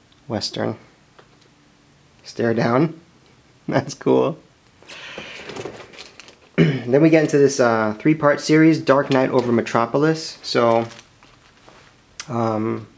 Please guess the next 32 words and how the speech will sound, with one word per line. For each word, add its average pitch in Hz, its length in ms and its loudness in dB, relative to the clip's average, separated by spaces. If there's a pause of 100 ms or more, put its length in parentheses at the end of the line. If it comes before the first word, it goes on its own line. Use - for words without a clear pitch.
(600)
these 165 260 6
are 127 200 2
not 127 220 0
hard 120 220 0
to 123 80 -6
find 117 540 -2 (100)
or 107 120 -2
not 104 220 -4
very 110 220 -2
valuable, 104 680 -4 (240)
but, 117 220 -4
uh, 107 280 0
they're 135 180 -2
cool 165 240 2
to 127 120 -2
me 123 360 0 (360)
because 113 360 -2
they're, 104 280 0
um, 98 360 -4 (240)
Batman, 107 380 -2
Superman 104 640 -4 (600)
kind 104 160 -6
of 95 80 -8
team-ups. - 640 -4 (760)
So - 180 -6
here 113 160 -2
we 110 120 0
are 104 160 0
with, 98 240 -8
uh, 98 200 -8
Superman 110 840 -2 (200)
forty-four, 117 840 0